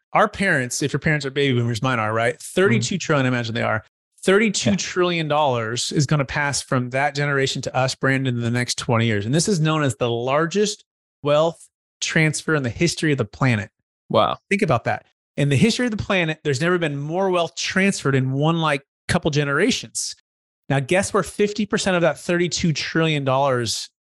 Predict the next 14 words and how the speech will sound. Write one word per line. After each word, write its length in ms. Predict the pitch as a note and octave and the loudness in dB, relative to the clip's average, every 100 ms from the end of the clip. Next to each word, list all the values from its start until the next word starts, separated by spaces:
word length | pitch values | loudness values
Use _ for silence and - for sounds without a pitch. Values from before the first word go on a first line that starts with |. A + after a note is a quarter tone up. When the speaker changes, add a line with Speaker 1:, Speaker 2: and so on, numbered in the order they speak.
| - | -12
Speaker 1:
especially 340 | - D#3 - D3 | 2 2 4 2
in 60 | |
America, 420 | B2 C3+ F#3 - | 0 2 0 0
is? 400 | A2+ G#2+ A2+ - - _ _ _ | -2 -4 -4 -6 -10 _ _ _
Speaker 2:
Hmm. 120 | - C3+ | 4 4
Speaker 1:
High-end 480 | C#3 D3+ F3 F#3+ | 4 0 0 0
primary 420 | - E3+ E3+ F3 F#3 | -2 -2 0 0 2
homes, 480 | D3 C3+ G3 - _ _ B2 A2 | 4 2 -2 -8 _ _ -4 4
businesses, 920 | D3 F3+ D#3 - G2+ A#2 F3+ - - _ | 6 6 2 0 0 0 -2 -6 -14 _
and 120 | - | 0
commercial 400 | - B2+ B2 - | 2 2 2 2
real 160 | D3+ A3 | 2 2
estate. 300 | - - B2 _ _ _ - | -2 -6 -10 _ _ _ 0
Speaker 2:
Yep. 220 | - A#2+ | 4 4